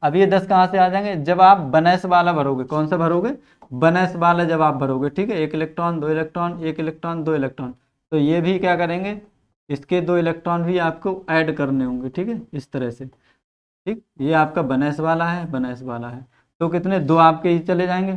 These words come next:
बॉन्डिंग में और दो एंटी बॉन्डिंग में चले जाएंगे, यानी कि दो यहाँ बढ़ जाएंगे, दो यहाँ बढ़ जाएंगे,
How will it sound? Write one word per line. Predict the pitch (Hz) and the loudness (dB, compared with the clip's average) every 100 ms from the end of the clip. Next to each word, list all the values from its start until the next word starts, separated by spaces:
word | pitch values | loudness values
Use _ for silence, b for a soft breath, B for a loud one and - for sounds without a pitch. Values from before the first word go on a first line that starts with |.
| 190 - | -8 0
बॉन्डिंग | 156 165 180 190 | 2 2 0 -4
में | |
और | 185 170 | -4 -6
दो | 147 180 | -2 0
एंटी | 143 131 160 | 0 0 2
बॉन्डिंग | 160 160 160 | 2 2 0
में | 156 | -2
चले | 160 147 | -2 0
जाएंगे, | 156 160 | 0 0
यानी | 151 151 | 0 0
कि | 156 | 0
दो | 143 147 | 0 2
यहाँ | 143 147 | 2 2
बढ़ | 175 | 0
जाएंगे, | 196 175 | -2 -2
दो | 127 | -2
यहाँ | 120 135 | -4 -2
बढ़ | 156 | -2
जाएंगे, | 156 160 | -2 -4